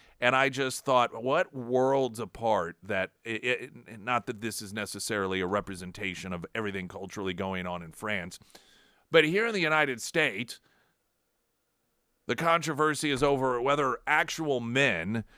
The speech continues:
should be able to compete against women in sports and in pageants. While in France, they're mad 'cause the chick has a short haircut. And that,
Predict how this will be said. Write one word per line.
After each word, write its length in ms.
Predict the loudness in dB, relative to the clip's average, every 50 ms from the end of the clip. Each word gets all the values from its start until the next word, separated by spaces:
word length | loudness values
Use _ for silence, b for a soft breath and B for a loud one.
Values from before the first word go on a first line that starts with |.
| b b
should 200 | -4 -4 -2 0
be 120 | 2 2
able 200 | 2 2 2 -2
to 100 | -4 -4
compete 500 | -8 -8 -10 -8 -4 -2 -2 -2 -2 -4 -4 -6
against 380 | -4 -2 0 -2 -2 -4 -6 -4
women 400 | 0 0 0 2 0 -2 -2 -4
in 220 | -6 -6 -6 -6
sports 460 | -8 -8 -4 0 0 0 0 0 -4
and 80 | -6 -4
in 120 | -6 -6
pageants. 520 | -4 0 2 2 2 2 0 -6 -10 -12 -16 b b b b
While 200 | 2 2 2 2
in 100 | 2 -2
France, 520 | -6 -8 0 2 4 4 4 2 2 -2 0
they're 160 | 0 0 0
mad 400 | 2 0 0 2 2 0 0 -2 b b b b
'cause 180 | -4 -4 -2 -2
the 100 | -6 -6
chick 260 | -2 -2 0 0 0
has 160 | -2 0 0
a 60 | -2
short 300 | -2 0 2 2 2 2
haircut. 520 | 2 2 2 2 2 0 -2 -6 -6 -10 -14 -20 -20 -20 -20 -20 -20 -20 -20 _ _ _ -20 b b b b b b b b _ _ _ _ _ B B B B B B
And 400 | -2 -2 -2 -2 -10 -12 -6 0
that, 640 | 2 2 4 4 4 4 4 2 -2 -6 -12 -16